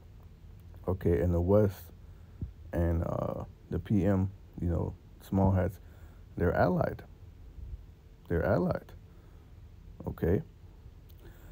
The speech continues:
And his purposes that he had proposed against the land of the Chaldeans, which, well, the West just sent over there a hundred troops and a ballistic missile defense system. So that's showing you.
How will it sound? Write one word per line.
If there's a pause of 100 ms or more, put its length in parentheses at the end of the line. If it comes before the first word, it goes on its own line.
(160)
And
his (280)
purposes
that
he
had
proposed
against
the
land
of
the
Chaldeans,
which, (580)
well,
the
West (180)
just
sent
over
there
a
hundred
troops (240)
and
a
ballistic
missile
defense
system. (1400)
So
that's
showing
you.